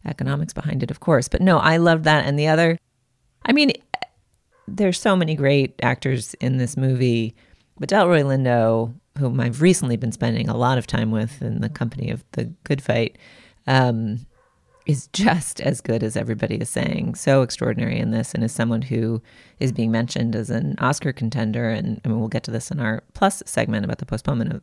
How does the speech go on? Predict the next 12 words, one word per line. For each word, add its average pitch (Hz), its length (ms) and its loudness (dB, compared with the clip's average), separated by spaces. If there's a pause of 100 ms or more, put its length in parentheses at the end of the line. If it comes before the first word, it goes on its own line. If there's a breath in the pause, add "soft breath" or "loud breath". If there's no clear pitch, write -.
(120)
the 131 80 -2
Oscars 127 440 -2
till - 200 -8
April. 117 460 -2 (500 loud breath)
But, 120 220 0
um, 110 380 -6 (140)
I 131 60 -6
do 120 160 -6
hope 120 220 -8
that - 160 -8
this - 180 -14
movie 110 340 -4